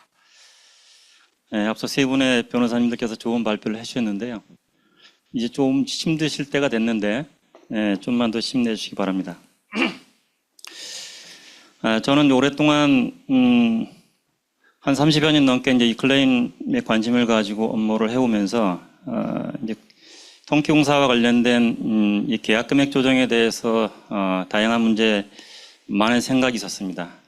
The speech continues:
그래서 오늘은 이 계약 금액 조정 규정만 좀 특정해서, 어, 그간에 가지고 있었던 제 문제를 제기하고 이 부분을 향후 제도 개선의, 에, 하나의 시발점으로 좀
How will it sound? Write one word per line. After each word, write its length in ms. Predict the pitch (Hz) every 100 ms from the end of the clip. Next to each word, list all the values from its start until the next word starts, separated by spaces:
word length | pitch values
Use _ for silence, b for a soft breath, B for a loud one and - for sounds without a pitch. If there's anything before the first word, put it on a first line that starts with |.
| -
그래서 180 | - 123
오늘은 680 | 120 123 117 123 123 110 - B B B B B B -
이 80 | 113
계약 260 | 131 135
금액 300 | 139 139 139
조정 400 | 135 123 135 135
규정만 800 | 135 127 120 147 156 156 156 135
좀 160 | 135 135
특정해서, 920 | 127 - 151 135 151 117 113 104 90 -
어, 160 | 123 101
그간에 300 | 98 120 123
가지고 300 | 113 113 113
있었던 600 | 104 117 - 117 110 107 -
제 160 | 113
문제를 480 | 110 113 110 117 110 B B B B B B - 113 107 104 104 104 - - 123
제기하고 760 | - 117 113 113 131 104 98 156
이 100 | 196
부분을 500 | 113 113 120 120 110 - B B B -
향후 200 | 131 131
제도 240 | 131 123
개선의, 920 | 127 123 127 120 117 113 117 120 117 113 - -
에, 380 | 104 101 98 98 b b b b b b b
하나의 300 | - 123 120
시발점으로 680 | - 135 139 139 135 127 120
좀 300 | 120 120